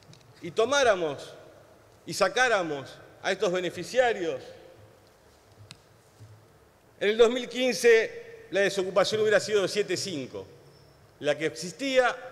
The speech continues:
más los planes sociales. La del dos mil diecinueve, ¿saben cuánto sería? Con este nueve siete más los planes sociales,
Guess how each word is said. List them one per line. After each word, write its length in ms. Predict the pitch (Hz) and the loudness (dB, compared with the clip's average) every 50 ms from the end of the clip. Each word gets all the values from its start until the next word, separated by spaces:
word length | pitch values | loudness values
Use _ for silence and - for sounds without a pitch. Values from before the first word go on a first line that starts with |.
| - - - - - - - - - | -18 -18 -20 -20 -20 -20 -20 -20 -8
más 140 | - 143 147 156 | -4 -2 0 0
los 120 | 160 156 | 0 -2
planes 320 | 160 175 185 175 170 156 | 0 -2 -2 0 -2 -2
sociales. 480 | - 165 147 - - 135 107 87 - - - - - - - - - - - _ _ _ - _ _ _ _ _ _ _ _ _ _ _ _ _ _ _ _ | -4 -4 -8 -6 -6 -8 -8 -8 -10 -14 -20 -20 -20 -20 -20 -20 -20 -20 -20 _ _ _ -20 _ _ _ _ _ _ _ _ _ _ _ _ _ _ _ _
La 100 | - 180 | -2 -2
del 120 | 190 190 202 | 0 0 0
dos 100 | 202 190 | -2 -2
mil 120 | 220 254 | -2 -6
diecinueve, 600 | 262 208 - - 208 226 233 226 220 208 170 - | -8 -8 -10 -8 -6 -4 -2 -2 -2 -4 -6 -8
¿saben 380 | - - - 240 240 226 202 170 | -12 -10 -6 -4 -4 -4 -4 -6
cuánto 300 | 190 202 202 170 185 170 | -6 -8 -8 -6 -8 -8
sería? 520 | - 170 165 175 208 214 202 165 135 - - - - - - - - - - _ - - - _ _ _ _ _ _ - - _ _ _ _ _ _ _ _ _ _ - | -6 -6 -6 -6 -4 -4 -4 -4 -6 -8 -12 -20 -20 -20 -20 -20 -20 -20 -20 _ -20 -20 -20 _ _ _ _ _ _ -20 -20 _ _ _ _ _ _ _ _ _ _ -6
Con 140 | 160 165 | -4 -2
este 240 | 185 190 185 185 180 | -2 -2 -2 -2 -2
nueve 280 | 180 185 185 175 165 147 | -2 0 0 0 -2 -2
siete 540 | - - 160 - 190 - 165 156 131 113 - - - - - - - - _ _ _ - - | -4 -2 -2 -2 -2 -2 -4 -6 -6 -6 -10 -16 -20 -20 -20 -20 -20 -20 _ _ _ -20 -12
más 160 | - 147 147 147 | -6 -4 -4 -4
los 120 | 147 139 | -4 -4
planes 280 | 147 180 180 180 165 - | -2 -2 0 0 -2 -4
sociales, 460 | 156 135 - 185 180 180 165 143 | -6 -8 -6 -6 -6 -6 -6 -8